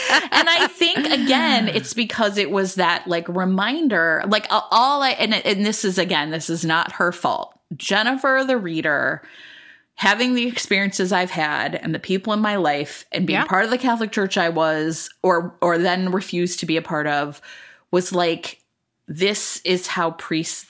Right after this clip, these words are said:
Speaker 1: that molest people think and act. And even though this is consensual and fine, I don't want it. I don't want ba-, I don't want little lamb anywhere near
Speaker 2: Let
Speaker 1: this."
Speaker 2: me ask.
Speaker 1: Ew.
Speaker 2: Okay, I mean, like, la-,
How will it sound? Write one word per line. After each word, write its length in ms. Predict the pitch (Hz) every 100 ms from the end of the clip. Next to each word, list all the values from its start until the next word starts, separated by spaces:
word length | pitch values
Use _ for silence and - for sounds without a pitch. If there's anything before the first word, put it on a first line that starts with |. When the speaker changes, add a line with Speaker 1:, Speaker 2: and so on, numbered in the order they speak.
| -
Speaker 1:
that 200 | 160 165
molest 440 | 151 143 156 -
people 300 | - 196 190
think 300 | 185 175 160
and 240 | - 175 -
act. 320 | 143 147 -
And 160 | 160
even 280 | - 180 202
though 100 | 185
this 240 | 180 233 311
is 120 | 285
consensual 640 | - 302 302 285 - 269
and 200 | 240 226
fine, 560 | - 180 151 160 151 156 _ -
I 140 | 170
don't 160 | 185 185
want 220 | 180 -
it. 60 | - _ -
I 100 | 165
don't 160 | 170
want 320 | 175 185 - 202
ba-, 220 | 202 -
I 60 | 233
don't 120 | 294
want 180 | 339 269
little 280 | 269 277 277
lamb 360 | 254 254 233 220
anywhere 480 | 254 311 330 320 320
near 180 | 302 262
Speaker 2:
Let 80 | 269
Speaker 1:
this." 160 | 294
Speaker 2:
me 60 | 349
ask. 440 | - 233 196 170 302
Speaker 1:
Ew. 320 | 302 262 247 254
Speaker 2:
Okay, 260 | 226 208
I 140 | 185 214
mean, 180 | 214
like, 180 | 196 185 - -
la-, 280 | 208 196 196